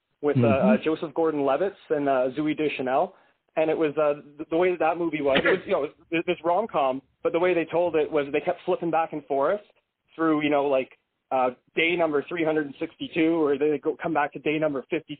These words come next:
Speaker 1: fifty-five or whatever. And you, you kinda saw the, the five hundred days of this couple's relationship in, you know, like, they described it kinda like as, like, a deck of cards,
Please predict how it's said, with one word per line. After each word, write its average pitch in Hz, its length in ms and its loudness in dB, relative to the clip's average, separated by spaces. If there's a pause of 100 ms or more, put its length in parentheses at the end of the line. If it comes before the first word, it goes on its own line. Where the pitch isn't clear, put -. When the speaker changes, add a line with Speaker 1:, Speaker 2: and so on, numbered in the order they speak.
(120)
Speaker 1:
fifty-five 156 600 0
or 156 60 -2
whatever. 156 380 0
And 139 100 -4 (360)
you, 165 120 -6
you 160 200 -2
kinda 175 260 0
saw 170 280 2 (400)
the, 143 260 2
the 151 100 -6
five 170 220 0
hundred 160 200 -4
days 147 220 0
of 143 60 -12
this 143 100 -2 (100)
couple's 170 280 -2
relationship 160 640 -2
in, 139 300 -2 (260)
you 139 140 -8
know, 135 100 0
like, 135 180 -4 (760)
they 175 100 0
described 170 380 0
it 160 140 -4
kinda 165 140 -2
like 156 120 2
as, 139 100 0
like, 139 120 -2
a 127 60 0
deck 147 200 -2
of 120 80 -12
cards, 131 340 -2